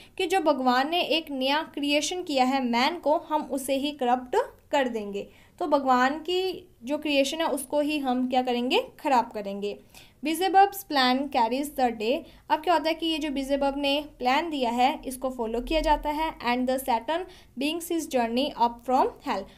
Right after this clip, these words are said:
अब ये जो सैटर्न है, ये क्या करता है, अपनी जर्नी को स्टार्ट कर देता है हेल से। At Hell's Gate, he is conf-, uh, confront by his daughter Sin। अब ये जो हेल है, इसकी एक डॉटर होती है जिसका नाम क्या है,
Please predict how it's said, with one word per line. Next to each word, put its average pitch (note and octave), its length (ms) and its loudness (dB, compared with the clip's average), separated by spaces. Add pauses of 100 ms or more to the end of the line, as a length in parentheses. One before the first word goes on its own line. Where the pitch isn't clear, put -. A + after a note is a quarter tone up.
(160)
अब D#4 100 2
ये F4+ 80 2
जो G4 100 0
सैटर्न C#4+ 400 0
है, D#4 160 -4
ये C#4+ 120 -2
क्या C#4+ 140 -2
करता C4 260 -2
है, D4 60 0
अपनी C#4 160 -2
जर्नी B3 340 -2
को C4 140 -4
स्टार्ट C4+ 340 2
कर F4+ 80 2
देता E4 260 0
है D#4+ 180 2 (220)
हेल A#3 200 0
से। - 280 -10 (440)
At D4+ 180 8 (140)
Hell's D4 280 4
Gate, B3 420 0
he E4+ 240 2
is F4+ 160 -4
conf-, B3 320 0
uh, B3+ 140 0 (120)
confront D#4 500 0
by A3+ 260 2
his E4+ 180 -2
daughter A3+ 380 2 (200)
Sin। A#3 120 0 (400)
अब E4 140 8
ये G4 80 2
जो G4 120 6
हेल D4 300 4
है, D#4 140 4
इसकी D4 280 -4
एक C4 140 -2
डॉटर A#3 280 -2
होती C#4 300 0
है E4 140 4
जिसका C4 300 -4
नाम A#3 260 0
क्या A#3+ 140 -4
है, D#4 200 2